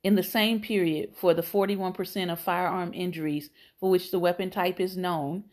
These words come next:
eighty-two percent of them were from handguns. Among children under the age of twenty,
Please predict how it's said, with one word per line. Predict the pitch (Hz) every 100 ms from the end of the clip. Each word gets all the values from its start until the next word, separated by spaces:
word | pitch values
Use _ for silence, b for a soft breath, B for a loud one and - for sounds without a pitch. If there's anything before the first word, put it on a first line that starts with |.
| b b -
eighty-two | 190 202 214 240
percent | 208 202 226 202
of | 185
them | 175 160
were | 156
from | - 165
handguns. | 190 165 156 151 131 - - - _ _ _ _ -
Among | 190 208 185
children | 185 226 202 202 196
under | 185 185
the | 175
age | 175 165
of | 156
twenty, | - 226 214 208 208